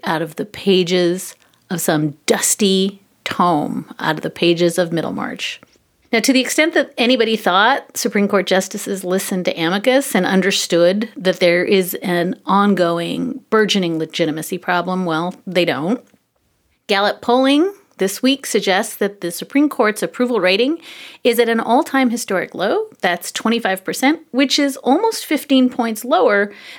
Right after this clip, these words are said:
than the all-time historic low it hit last September. But here we go. This week, the High Court delivered a truly staggering warning that precedent, stare decisis, it all matters, except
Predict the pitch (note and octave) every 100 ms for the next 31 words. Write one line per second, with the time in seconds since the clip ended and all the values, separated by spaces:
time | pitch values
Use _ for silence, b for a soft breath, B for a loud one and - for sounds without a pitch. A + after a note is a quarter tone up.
0 | - A#3 A3+ A#3 A3+ B3+ - D#4+ D4 D#4
1 | - G#3+ G#3+ F3 F3+ E3+ F3 - - F3
2 | E3 - E3+ D#3+ E3 - F3 - C4+ C4
3 | F3+ D3+ F#3 B B B B B B B
4 | B - A3+ - - _ _ _ - -
5 | F#3+ F#3+ F#3 - - b b b b b
6 | _ B3 - C#4 B3+ B3 G3 F#3+ G#3+ A3
7 | - G3 G3 G3+ A3 C#4 A3+ G#3 G#3 -
8 | _ _ A3 - C4 D4 D4 - G#3 G#3
9 | G#3+ G#3+ E3+ D#3+ D#3+ E3 - - F3+ E3+
10 | E3+ - _ _ _ - F#3 F#3+ A3 A#3
11 | B3 - _ - - E3+ F3+ G3 E3 F3+
12 | G3 G#3 A#3+ - - _ _ _ _ G3+
13 | G3+ A#3+ A3 F3 F3 G3 - - - G#3
14 | -